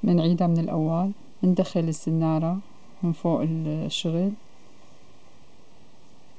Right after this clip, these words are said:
منطلع ال-، الغرزة، نرجع بناخد خيط من الخلف ومنشتغلون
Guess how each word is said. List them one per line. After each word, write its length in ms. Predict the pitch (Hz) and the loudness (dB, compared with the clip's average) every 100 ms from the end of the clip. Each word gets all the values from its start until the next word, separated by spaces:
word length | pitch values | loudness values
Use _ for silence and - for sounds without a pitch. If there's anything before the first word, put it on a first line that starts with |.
| - - - - | -14 -14 -8 2
منطلع 640 | 190 180 196 190 175 160 | 4 6 6 6 6 4
ال-، 720 | 160 160 160 165 165 170 170 165 - - 185 | 4 2 2 0 0 -2 -4 -8 -14 -10 -2
الغرزة، 500 | 165 160 160 170 185 - - - - - - 190 | 0 0 0 0 0 -6 -14 -14 -14 -16 0 4
نرجع 300 | 190 180 170 | 6 6 6
بناخد 500 | 180 175 - 160 - | 4 4 2 0 -2
خيط 340 | - 175 170 - - | 2 2 2 -2 0
من 180 | 160 160 | 4 4
الخلف 460 | 147 170 165 170 - - - - - - - - 185 | 2 2 2 2 -2 -12 -14 -14 -14 -14 -14 -4 4
ومنشتغلون 840 | 170 165 - 170 170 165 165 | 4 4 2 2 4 6 4